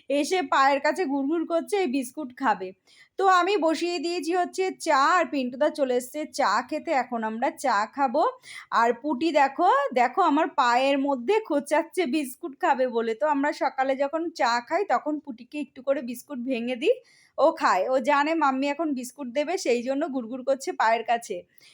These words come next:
তো যাই হোক, চলো বন্ধুরা, বিস্কুটগুলো ঢুকিয়ে চাটা খেয়ে নিই, পরে আবার দেখা হবে। তো বন্ধুরা, চা টা খেয়ে পুটিকে নিয়ে একটু খেলা করছিলাম, তারপরে গিয়ে একটু খবর দেখলাম, তারপরে চলে আসলাম রান্নাঘরে।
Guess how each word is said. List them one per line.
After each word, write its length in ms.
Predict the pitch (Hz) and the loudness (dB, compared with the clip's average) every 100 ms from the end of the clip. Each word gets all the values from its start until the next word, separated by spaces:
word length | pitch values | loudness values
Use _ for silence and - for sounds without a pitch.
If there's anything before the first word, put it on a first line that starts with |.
| - - | -20 -2
তো 60 | 311 | 0
যাই 240 | 320 339 339 | 4 4 4
হোক, 180 | 392 302 | 2 0
চলো 260 | 392 311 320 339 | 2 4 4 2
বন্ধুরা, 420 | 302 302 320 330 | 0 2 4 4
বিস্কুটগুলো 540 | 294 294 311 285 311 320 | 2 -4 -6 -6 -4 -2
ঢুকিয়ে 420 | 294 269 294 320 | -2 -6 -6 -6
চাটা 360 | 339 311 247 294 | -2 0 0 -2
খেয়ে 280 | 320 302 285 | -4 -2 0
নিই, 140 | 330 480 | 0 0
পরে 200 | 320 254 254 | 2 2 2
আবার 200 | 254 294 | 0 0
দেখা 280 | 220 202 214 | 0 -2 -2
হবে। 180 | 185 170 175 _ _ _ _ _ 381 | -6 -6 -20 _ _ _ _ _ 2
তো 80 | 403 | 4
বন্ধুরা, 520 | 392 349 349 415 381 403 415 | 6 4 6 6 6 6 4
চা 140 | 381 294 | 4 2
টা 180 | 294 359 339 | 2 2 2
খেয়ে 260 | - 320 339 | 0 -2 -2
পুটিকে 340 | 311 277 320 | -6 -8 -6
নিয়ে 140 | 311 311 | -6 -4
একটু 120 | 349 | -6
খেলা 260 | 339 302 294 | -2 0 2
করছিলাম, 500 | 302 294 320 311 311 330 | 0 -2 -2 0 0 2
তারপরে 560 | 277 254 269 294 285 294 240 | 4 4 2 0 0 -2 -4
গিয়ে 220 | 277 294 | -4 -2
একটু 160 | 294 311 | -4 -6
খবর 360 | - 262 233 277 220 | -2 0 0 -2 -2
দেখলাম, 440 | 277 277 285 294 302 277 | -4 -2 2 2 2 0
তারপরে 500 | 247 247 247 269 302 | 2 2 2 0 0
চলে 260 | 277 247 240 | 0 0 0
আসলাম 280 | 240 269 311 | 0 -2 -2
রান্নাঘরে। 640 | 262 240 285 294 254 - | 2 2 0 0 0 0